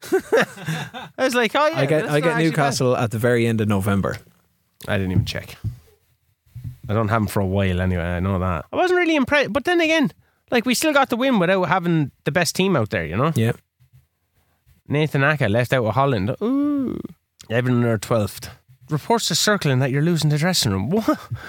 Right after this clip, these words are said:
Speaker 1: Why am I losing the dressing room? Like, I don't understand it.
Speaker 2: I'd, I'd love, I'd love if there was an option for team talks. You know, where you can bring people in ahead of a cup match or ahead of something. It's like,
Speaker 1: Yeah.
Speaker 2: if I keep getting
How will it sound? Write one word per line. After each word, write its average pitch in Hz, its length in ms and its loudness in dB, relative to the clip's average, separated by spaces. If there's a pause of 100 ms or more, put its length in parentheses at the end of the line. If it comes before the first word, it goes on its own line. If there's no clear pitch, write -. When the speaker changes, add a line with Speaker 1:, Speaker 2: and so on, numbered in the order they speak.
(140)
Speaker 1:
Why 277 160 0
am 359 160 2
I 247 80 2
losing 240 300 2
the 151 60 2
dressing 170 320 2
room? 95 140 0
Like, 92 140 0
I 131 80 2
don't 208 220 0
understand 190 520 2
it. 107 40 6
Speaker 2:
I'd, 104 160 2
I'd 110 200 2
love, 123 240 2
I'd 120 140 2
love 139 240 0
if 123 160 2
there 131 140 2
was 123 160 2
an 120 80 0
option 151 320 2
for 123 160 0
team 127 320 2
talks. 85 340 0
You 110 80 0
know, 127 80 2
where 143 80 4
you 143 80 2
can 123 160 2
bring 120 260 2
people 110 300 2
in 107 140 4
ahead 104 240 2
of 95 80 4
a 98 60 2
cup - 260 0
match 101 280 2
or 92 80 4
ahead 98 220 4
of 95 60 2
something. 98 320 2
It's 87 80 0
like, 98 160 0 (200)
Speaker 1:
Yeah. 120 120 0
Speaker 2:
if 98 100 2
I 160 140 2
keep 196 320 -2
getting 135 480 2